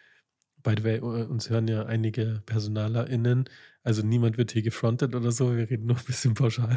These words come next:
Es gibt auch ganz tolle, die das schon immer so machen. Aber grundsätzlich eher so im Sinne von, ähm, Dienstleister und hin zu,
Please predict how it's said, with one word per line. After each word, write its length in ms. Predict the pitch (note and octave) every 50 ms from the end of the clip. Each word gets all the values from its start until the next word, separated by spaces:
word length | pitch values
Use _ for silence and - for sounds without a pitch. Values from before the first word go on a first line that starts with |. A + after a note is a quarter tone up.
| - -
Es 120 | - - -
gibt 200 | - A#2+ - B2
auch 160 | G#2+ - _
ganz 240 | - A2+ G#2+ - -
tolle, 300 | - B2 A2+ A2 A2 A2 - C#3 C3 - - - - - - -
die 60 | C#3+
das 120 | A#2 A2+ A2+
schon 140 | - C#3+ C#3+
immer 220 | G3+ A3+ G#3+ E3+
so 100 | B2+ A#2+ A2+
machen. 360 | A2+ A#2 A2+ - D3+ D#3 -
Aber 340 | - C#3+ D#3 D#3+ F#3 A3 - - - _ _ _
grundsätzlich 720 | - - D3+ F#3 F#3 - F#3+ F3 - - F3 E3+ - - D3+
eher 240 | C#3+ C#3 D3 C#3+
so 280 | C3 C3 C3+ C3 C3+ C#3
im 180 | D3 C#3+ B2 B2
Sinne 240 | B2 B2+ B2 B2+ B2
von, 520 | - - B2 A#2 A#2 A2+ A2+ A2+ A2+ A2+ - _ _ _ _ _ _ _ _ _ _ _ _ _ _ - - - _ -
ähm, 320 | D3 B2 A#2 A#2 A2+ A2+
Dienstleister 920 | A2+ - C#3 D3+ D#3+ D#3 - D#3 D3+ D3+ D#3+ D3+ - - F3 F#3+ G3+ - _ _ _ _ _ _ _ _ _ _ _ _ _ _ _ _ _ _ _ _ _ _ _
und 320 | G#3+ C#3+ C3+ B2 B2 A#2+
hin 340 | - C#3 D3 E3+ F3+ F3 D3+
zu, 580 | - - - D3 C#3+ C#3+ C#3+ C#3+ C#3+ D3+ -